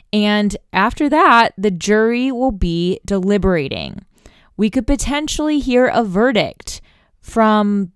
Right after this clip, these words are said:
this week going forward. And so, you know,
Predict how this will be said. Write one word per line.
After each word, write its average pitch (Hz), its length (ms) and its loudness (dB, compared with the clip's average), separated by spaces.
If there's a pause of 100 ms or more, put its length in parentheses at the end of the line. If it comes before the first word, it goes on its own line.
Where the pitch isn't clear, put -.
this 196 280 0
week - 480 -6 (160)
going 196 320 2
forward. 208 680 0
And 208 240 4
so, 185 640 4 (1080)
you 220 120 2
know, 170 460 2